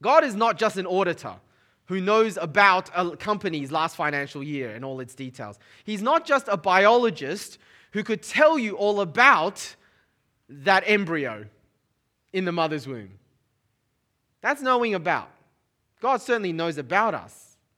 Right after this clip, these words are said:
to every detail, but that's not the primary knowing. So here is the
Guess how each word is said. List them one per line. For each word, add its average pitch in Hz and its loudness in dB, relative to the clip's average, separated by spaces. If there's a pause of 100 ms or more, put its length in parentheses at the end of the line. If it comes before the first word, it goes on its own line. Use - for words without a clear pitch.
(140)
to 160 -8
every 143 -6
detail, 127 -10
but 175 -10
that's 262 -6
not 254 -10
the 190 -8
primary 214 -8
knowing. 180 -4
So 151 -12 (440)
here 302 -4
is 202 -4
the 190 -6